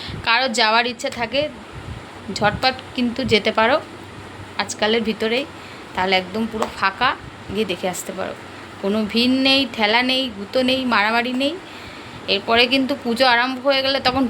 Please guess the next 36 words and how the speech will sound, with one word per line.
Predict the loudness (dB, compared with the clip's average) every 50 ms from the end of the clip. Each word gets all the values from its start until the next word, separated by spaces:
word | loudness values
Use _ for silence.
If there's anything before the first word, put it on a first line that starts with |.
| 0
প্রচুর | 0 0 0 2 4 4 6 6 6 6
পরিমাণে | 6 6 6 6 6 4 4 4
ভিড় | 2 2 0 0 2 2 2
হবে, | 2 4 6 6 4 4 2 -2 -8 -10 -12 -14 -14 -16 -16 -16 -16 -16 -16 -16 -16 -14 -14 -14 -14 -14 -14 -14 -14 -12 -8 -6
তখন | -6 -4 0 0 0 0 -2 -4 -4
পরিস্থিতি | 0 0 0 0 -2 -4 -6 -6
খুব | -4 -4 -6 -6
খারাপ। | -2 0 2 4 4 4 4 2 0 -4 -6 -4 -4 -4 -4 -6 -8 -12 -12 -12 -12 -6 0
অনেকে | 2 4 6 6 6 6 6
তো | 6 4
যাবে, | 4 4 4 4 4 4 4 2 2 0
ফিরে | -2 0 2 2 2
চলে | 4 6 6 6 6
আসবে, | 4 2 0 -2 0
দেখতেই | 0 -2 0 0 -2 -4
পাবে | -2 -2 -4 -4 -4
না, | -6 -2 2
তাই | 4 4 4
না? | 4 2 0 -2 -6 -16 -20 -18 -10 -4
এরকম | -2 0 2 2
একটা | 2 0 0 2 4 6
ব্যাপার। | 8 8 6 6 4 -2 -4 -4 -6 -8 -12 -12 -10 -10 -10 -8 -8 -10 -10 -12 -12 -14 -14 -16 -16 -16 -16 -16 -16 -16 -16 -16 -16 -16 -10 -4 -2
তা | 0 2 4
আমার | 4 4 4 4 0 -2
ছেলে | -4 -2 0 0 0 0 0
প্রতি | -2 -2 -2 0 0 0
বছরই | 0 0 2 2 2 4 6 6 6
আর | 4 4 2 -2
কি, | -2 0 2 2 2 2 2 0 0 -2 -2 -2
মানে, | 0 0 0 2 0
এই | 0 0 -2
দু | -4 -4 -2
তিন | -2 0 2 2 2
বছর | 2 2 0 0 2
থেকেই | 2 4 6 6 8 8
ও | 8